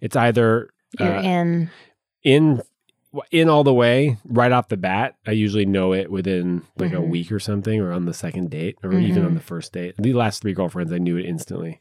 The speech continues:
Speaker 2: Okay.
Speaker 1: Or, uh, or I know that it's not gonna be that, and we'll probably have sex once or twice.
Speaker 2: And so that you tend on more on that end, but you're not actually having random sex.
Speaker 1: No, but I am, I do have sex with, like, lovers that I've,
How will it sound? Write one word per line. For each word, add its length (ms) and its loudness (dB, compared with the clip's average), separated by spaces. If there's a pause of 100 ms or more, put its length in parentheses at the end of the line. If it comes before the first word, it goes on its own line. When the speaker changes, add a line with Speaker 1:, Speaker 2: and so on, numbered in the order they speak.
Speaker 2:
Okay. 280 -6 (1400)
Speaker 1:
Or, 640 6
uh, 200 2
or 360 6
I 140 6
know 240 6
that 120 4
it's 200 0
not 400 0
gonna 160 0
be 140 4
that, 240 4
and 100 4
we'll 100 2
probably 240 0
have 120 -2
sex 280 -8
once 160 -6
or 80 -10
twice. 400 -16 (460)
Speaker 2:
And 160 0
so 120 -6
that 280 -2
you 260 -2
tend 320 -4
on 160 -6
more 260 -6
on 120 -8
that 180 -10
end, 280 -14 (100)
but 180 0
you're 100 0
not 180 0
actually 260 -4
having 340 -2
random 320 -4
sex. 540 -14 (180)
Speaker 1:
No, 360 2 (120)
but 140 4
I 80 4
am, 240 4
I 100 2
do 200 4
have 260 0
sex 280 -2
with, 140 -4
like, 180 0
lovers 540 0
that 160 -2
I've, 260 -4